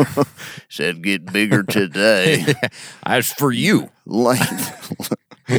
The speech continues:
Speaker 1: Yeah.
Speaker 2: <laughs> Did you say length? Is
Speaker 1: Yeah.
Speaker 2: that what you said?
Speaker 1: Increase your length. Um, but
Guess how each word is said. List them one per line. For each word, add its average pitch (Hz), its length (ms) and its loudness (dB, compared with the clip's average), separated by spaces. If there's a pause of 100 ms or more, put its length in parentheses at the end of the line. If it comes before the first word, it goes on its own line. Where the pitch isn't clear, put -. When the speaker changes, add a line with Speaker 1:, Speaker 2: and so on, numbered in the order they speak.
(220)
Speaker 1:
Yeah. 117 340 4
Speaker 2:
<laughs> - 60 -16
Did - 440 -4
you 160 60 0
say - 240 0
length? 127 540 -4
Is 123 100 4
Speaker 1:
Yeah. 127 120 4
Speaker 2:
that 117 140 4
what 143 100 -2
you 135 40 2
said? - 340 -2
Speaker 1:
Increase 110 460 -2
your 90 100 -8
length. 82 720 -4
Um, 127 560 4 (340)
but 147 260 4